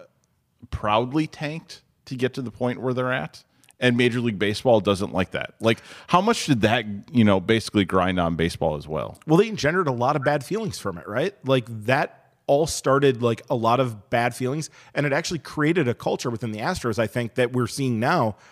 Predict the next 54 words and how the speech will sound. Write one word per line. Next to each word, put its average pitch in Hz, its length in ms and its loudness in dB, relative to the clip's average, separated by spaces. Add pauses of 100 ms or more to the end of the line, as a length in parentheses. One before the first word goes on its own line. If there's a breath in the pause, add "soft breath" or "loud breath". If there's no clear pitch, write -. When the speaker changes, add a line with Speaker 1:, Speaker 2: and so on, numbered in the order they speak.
(160 soft breath)
Speaker 2:
where 139 180 6
they 165 140 2
kind 196 180 0
of 143 120 -2
had 147 140 2
a 139 60 2
bunker 123 300 -2
mentality, 117 520 0
like, 107 240 -6
it's 147 160 -4
us 135 200 -4
against 117 320 -8
the 127 60 -8
world, 107 280 -8
right? 120 320 -2
Like, 120 240 -4 (300 soft breath)
it's, 143 320 -4 (260 soft breath)
that's 139 460 0
why 165 80 4
you 156 120 0
saw 139 200 2
that 127 220 0
weird 120 500 0
P 127 160 -2
R 120 160 2
statement 143 360 -2
that 135 140 -4
came 135 180 -2
out 131 140 0
right 120 160 0
after, 123 220 -2
where 120 100 0
they 113 80 -2
were 104 100 -6
totally 123 720 -2 (240 soft breath)
defensive 120 500 -2
and 107 140 -2
went 117 100 -2
on 123 100 0
the 117 120 -4
attack 123 420 -4
and 104 320 -10 (300 soft breath)
ended 139 160 0
up 123 100 0
having 127 240 -2
to 117 60 -8
take 123 220 -4
it 120 60 0
all 113 120 2
back 113 240 -2
and 104 80 -8
apologize 127 540 -2
for 131 260 0
it. 135 140 -4